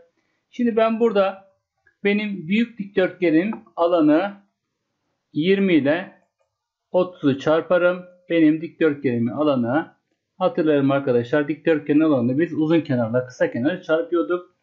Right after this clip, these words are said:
Benim büyük dikdörtgenimin alanı altı yüzdür. İçindeki dikdörtgenin alanı ise yirmi dört ile on dördü çarparım arkadaşlar. Çarpalım.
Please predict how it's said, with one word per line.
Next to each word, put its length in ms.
Benim 420
büyük 280
dikdörtgenimin 640
alanı 580
altı 340
yüzdür. 440
İçindeki 600
dikdörtgenin 600
alanı 340
ise 460
yirmi 360
dört 280
ile 320
on 320
dördü 300
çarparım 460
arkadaşlar. 580
Çarpalım. 680